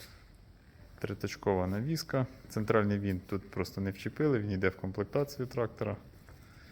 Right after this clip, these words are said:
Е, вал відбору на п'ятсот сорок обертів. Включається гідравліка гідравлічним насосом, так як і у всіх Сентаях.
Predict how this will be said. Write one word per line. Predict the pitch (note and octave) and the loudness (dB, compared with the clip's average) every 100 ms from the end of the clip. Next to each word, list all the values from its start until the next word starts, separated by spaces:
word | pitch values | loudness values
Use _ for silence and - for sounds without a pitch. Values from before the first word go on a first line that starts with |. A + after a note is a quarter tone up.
| - - - - - | -20 -20 -20 -14 -6
Е, | G2 | -4
вал | F#2+ A2+ G#2+ | 4 6 6
відбору | G2+ G#2 G#2+ G2+ F#2+ F#2+ - | 4 6 10 10 8 2 -2
на | G2 | 0
п'ятсот | F#2 G2 - F#2+ - | 2 0 2 2 2
сорок | - F#2+ F2+ - | 2 4 4 2
обертів. | D3+ C#3+ C3+ - B2 A#2+ - - - - - - - - - - - - | 0 2 0 0 0 -2 -8 -18 -20 -20 -20 -20 -20 -18 -20 -20 -18 -12
Включається | - G2 - G#2+ G2+ - G2+ F#2 | -6 -4 2 2 2 0 -2 0
гідравліка | G2+ G2 G2 F#2+ F#2+ - F#2+ F#2 - G2+ | 0 4 4 2 -4 -4 -4 -4 -8 -4
гідравлічним | G2+ G2 F#2+ - G2 | 0 0 -2 -2 0
насосом, | G2 - G2 - F#2+ | 0 -2 -2 -2 -2
так | F#2 | -2
як | F#2 | 0
і | F#2+ | -2
у | |
всіх | F#2+ - F2 - | -2 -6 -8 -6
Сентаях. | G#2 G#2 C#3+ D3 | -6 -2 0 0